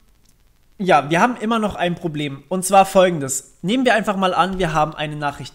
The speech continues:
M und eine Nachricht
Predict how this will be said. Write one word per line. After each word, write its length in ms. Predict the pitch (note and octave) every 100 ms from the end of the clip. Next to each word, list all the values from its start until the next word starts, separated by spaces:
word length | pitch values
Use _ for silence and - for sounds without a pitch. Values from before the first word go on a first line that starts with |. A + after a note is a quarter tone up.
| -
M 220 | D#3 C#4 - - _ _ _ _ _ _ _ - - _ _ - - - - -
und 300 | A3 B3+ F3+
eine 220 | F3+ F#3+
Nachricht 600 | F3 E3 - E3+ - -